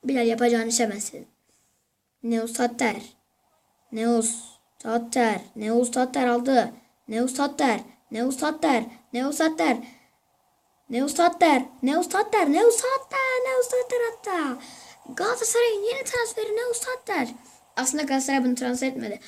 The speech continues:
Galatasaray bunu transfer edecekti arkadaşlar. Bu sezon yani iki bin on beş iki bin on altı sezonunun sonunda bunu transfer edecekti. Çok iyi anlaşmışlar. Sonra Fenerbahçe Galatasaray'ın önüne geçti Fenerler.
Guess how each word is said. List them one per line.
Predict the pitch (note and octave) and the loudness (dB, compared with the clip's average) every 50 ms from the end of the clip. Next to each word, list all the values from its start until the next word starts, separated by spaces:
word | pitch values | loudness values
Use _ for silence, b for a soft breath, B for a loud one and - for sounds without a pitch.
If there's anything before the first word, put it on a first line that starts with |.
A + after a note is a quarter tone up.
| B B B B B B | B B B B B B
Galatasaray | - C4+ D4 - E4 D#4 C#4+ | -2 0 2 4 4 4 4
bunu | C#4+ D4 | 4 4
transfer | C4 E4 D4+ D#4 - E4 D4 | 4 4 2 2 4 4 4
edecekti | D4 D4 D#4 E4+ D#4 D4+ | 4 4 2 2 2 2
arkadaşlar. | C#4 C4+ D#4 C#4+ C4 B3 - - A#3+ B3+ E4 - - - _ _ _ _ _ _ _ _ _ _ _ _ _ _ _ _ _ _ _ _ _ _ _ _ b b b b b b b b b b b b _ | 2 2 2 0 2 2 2 0 0 -2 -4 -4 -8 -14 _ _ _ _ _ _ _ _ _ _ _ _ _ _ _ _ _ _ _ _ _ _ _ _ b b b b b b b b b b b b _
Bu | - F4+ | -2 0
sezon | - D#4+ B3+ A#3+ A#3+ A#3 | 0 2 2 4 4 4
yani | A3+ G#3+ G#3+ A#3+ | 4 4 2 2
iki | C4 C4 C4+ | 2 2 2
bin | C#4 | 2
on | D4 C#4+ C#4 | 4 4 4
beş | C4+ C4+ | 2 0
iki | - - - | -2 -4 -4
bin | C#4 | -2
on | D4 C#4+ | 0 0
altı | C4 B3 | 0 0
sezonunun | C4 C4+ C4+ B3+ B3 | 0 2 2 2 2
sonunda | B3 D4+ D#4+ C#4+ C4 B3+ | 4 4 4 4 4 6
bunu | D4+ D#4+ | 4 4
transfer | D#4 E4+ E4+ F4 E4+ E4+ E4+ | 4 4 2 2 0 0 0
edecekti. | F4+ F#4 E4+ C#4 B3 B3+ - A#3+ C#4 D#4+ B B B B B | 0 0 0 0 -2 0 0 -2 -2 -2 B B B B B
Çok | - A4+ A4+ A4 | 2 2 4 6
iyi | F4 F#4 | 4 4
anlaşmışlar. | F#4 F#4 F4+ F4+ F4+ E4+ D4 C#4 C4+ | 4 4 2 0 0 -2 -2 -2 0
Sonra | D4+ F#4 F4+ F4 | 0 0 0 0
Fenerbahçe | - F#4 F4+ F4+ E4+ E4+ F4 E4+ F4+ | 0 2 2 4 4 4 4 2 2
Galatasaray'ın | D4+ D#4 D#4 D#4 D#4+ E4 D#4+ D#4+ D#4+ E4+ | 2 2 2 2 2 2 4 4 4 4
önüne | E4+ E4+ E4+ F4 F4 | 4 2 2 2 4
geçti | D#4+ C4+ C4 - - A3+ | 4 4 4 2 0 -4
Fenerler. | - A#3 A3 A3 A3 A3 A3 A#3 A#3+ D4+ D#4+ - - | -4 -2 -2 0 -2 0 2 2 2 2 0 -2 -8